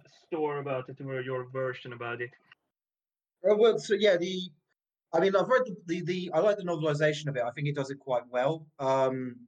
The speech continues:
Speaker 2: because it, it goes, goes back to what we were talking about, how the Lion's relationships with his brothers. And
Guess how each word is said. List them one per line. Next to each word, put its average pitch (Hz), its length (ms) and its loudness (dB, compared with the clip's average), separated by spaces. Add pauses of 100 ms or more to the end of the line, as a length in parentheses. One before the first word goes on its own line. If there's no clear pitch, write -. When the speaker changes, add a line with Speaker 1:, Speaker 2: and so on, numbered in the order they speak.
Speaker 2:
because 147 240 -2
it, 170 140 -2
it 156 100 -6
goes, 190 280 2 (160)
goes 180 200 0
back 170 200 0
to - 80 -10
what 156 120 -4
we 151 100 0
were 143 80 4
talking 147 320 -4
about, 135 280 -2
how 131 340 0
the 131 60 -4
Lion's 131 480 0
relationships 127 600 -6
with 120 120 -10
his - 120 -10
brothers. 143 500 -2 (480)
And 147 440 6